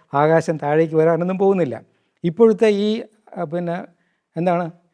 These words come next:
ഏ, യോഗശാസ്ത്രത്തെക്കുറിച്ച് വിവരമോ ബോധമോ ഇല്ലാത്ത ഇൻ്റലക്ച്വൽസ് പ്രസംഗിക്കുന്നത് കേട്ട് അവിടെ സ്ത്രീകളെ കയറ്റാം, ഒരു പ്രശ്നവുമില്ല. പക്ഷേ ഒരു അമ്പത് നൂറ് വർഷം കഴിയുമ്പോൾ ഈ കുണ്ടലിനി യോഗയുടെ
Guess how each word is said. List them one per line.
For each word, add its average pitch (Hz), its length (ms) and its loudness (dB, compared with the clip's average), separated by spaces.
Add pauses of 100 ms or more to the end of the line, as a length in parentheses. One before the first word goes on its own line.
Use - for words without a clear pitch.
(360)
ഏ, 151 340 0
യോഗശാസ്ത്രത്തെക്കുറിച്ച് 185 1160 0 (380)
വിവരമോ 185 480 0
ബോധമോ 202 540 4
ഇല്ലാത്ത 165 340 -4 (540)
ഇൻ്റലക്ച്വൽസ് 180 720 -2 (280)
പ്രസംഗിക്കുന്നത് 170 840 -6
കേട്ട് 120 400 -4 (500)
അവിടെ 196 220 2
സ്ത്രീകളെ 170 580 -6
കയറ്റാം, 139 340 -8 (360)
ഒരു 160 120 -6
പ്രശ്നവുമില്ല. 190 560 -6 (380)
പക്ഷേ 202 160 0
ഒരു 208 240 2 (100)
അമ്പത് 196 360 -2
നൂറ് 190 160 -2
വർഷം 180 380 -4
കഴിയുമ്പോൾ 139 540 -6 (580)
ഈ 208 340 -2
കുണ്ടലിനി 214 560 0
യോഗയുടെ 127 580 -6